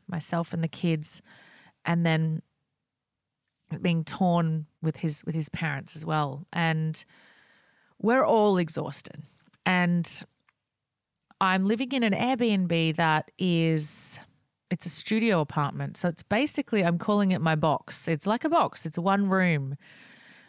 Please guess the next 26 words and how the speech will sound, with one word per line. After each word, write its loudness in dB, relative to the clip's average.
Um, 2
yeah, 4
you 2
can 0
shut 0
the -4
door 0
to -4
the 0
toilet. 0
Um, -2
very, 0
like, -2
it's -8
frickin' 2
tiny, 2
guys. -2
And 2
that 2
was 2
an 2
initiation 2
in 4
itself. -4
So 2
I, 4